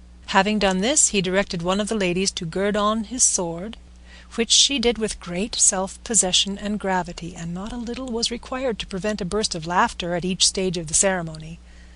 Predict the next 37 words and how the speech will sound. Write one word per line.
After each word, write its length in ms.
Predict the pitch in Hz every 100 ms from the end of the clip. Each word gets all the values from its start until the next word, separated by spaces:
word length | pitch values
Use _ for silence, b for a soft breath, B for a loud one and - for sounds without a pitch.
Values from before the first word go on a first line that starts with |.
| b b b -
But 200 | 196 -
what 200 | 269 -
they 120 | 269
had 180 | 254 262
already 340 | 254 233 226
seen 380 | 220 - 214 226
of 80 | 214
the 60 |
novice 380 | 208 202 196 185
knight's 280 | 196 185 -
prowess 680 | - 190 180 220 269 - - - - -
kept 400 | 226 220 - -
their 160 | 254
laughter 380 | 233 190 190 214
within 360 | 208 196 180 180
bounds. 640 | 160 156 151 156 - - - - - - - -
In 180 | 196 185
girding 380 | 185 196 214 220
him 180 | 233 226
with 160 | 220
the 80 | 247
sword, 540 | - 214 196 196 202 - -
the 80 | 185
worthy 500 | 175 190 202 208 208
lady 460 | 190 180 175 185
said 300 | 190 - 185
to 80 | 185
him, 320 | 175 170 175 - - - - - -
"May 180 | 233 226
God 380 | 247 262 294
make 260 | 254 254 -
your 140 | 214
worship 440 | 196 226 233 254 240
a 80 | 202
very 320 | 208 220 269
fortunate 520 | 277 202 202 - 208
knight, 500 | 208 254 214 180 -